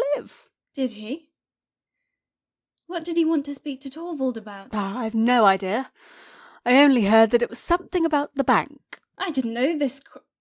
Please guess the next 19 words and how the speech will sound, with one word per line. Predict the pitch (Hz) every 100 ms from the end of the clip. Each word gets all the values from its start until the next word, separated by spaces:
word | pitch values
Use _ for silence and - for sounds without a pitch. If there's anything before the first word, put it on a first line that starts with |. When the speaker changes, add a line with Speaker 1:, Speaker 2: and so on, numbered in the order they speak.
| _ _ _ _ _ _
Speaker 2:
what's | 247 269 269
his | 240 214
name? | 202 170 170 _ _ _ _ _ _ _ _ _
Krogstad | 359 403 294 247 196 - _ _ _ _ _
had | 294 294
anything | 277 269 254
to | 240
do | 233 226
with | 214
the | -
bank? | 180 190 285 _ _ _ _ _ _ _ -
Speaker 1:
Yes, | 415 - 381 - - _ -
he | 277
has | 320 -
some | 370 285
sort | 240 214
of | 190
appointment | - 185 - 95 -
there. | 185 285